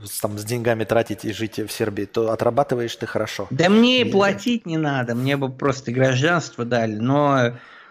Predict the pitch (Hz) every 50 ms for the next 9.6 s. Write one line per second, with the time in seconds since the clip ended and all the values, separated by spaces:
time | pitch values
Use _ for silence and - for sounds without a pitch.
0 | - _ - 147 165 180 180 - - 294 294 277 240 220 226 202 196 202 233 233
1 | 208 208 202 185 190 190 180 202 220 240 240 202 - - - - 165 160 180 202
2 | 208 196 - 180 160 143 156 180 175 151 143 156 151 156 - - 165 139 117 110
3 | 107 110 117 - _ _ _ _ _ _ _ _ _ - 139 156 214 233 233 233
4 | 226 214 226 226 220 208 196 196 180 165 165 170 - - 214 202 196 165 131 -
5 | - 160 160 151 156 180 170 - - - - - 214 233 240 226 233 - - -
6 | - 151 139 131 131 123 123 - - _ _ _ _ _ _ _ _ _ _ _
7 | _ _ 139 135 165 180 185 180 - - - 240 240 233 226 208 190 180 170 151
8 | 143 - - _ _ _ _ _ _ _ _ _ 147 151 160 160 185 247 262 240
9 | - - - 180 160 139 123 113 120 - -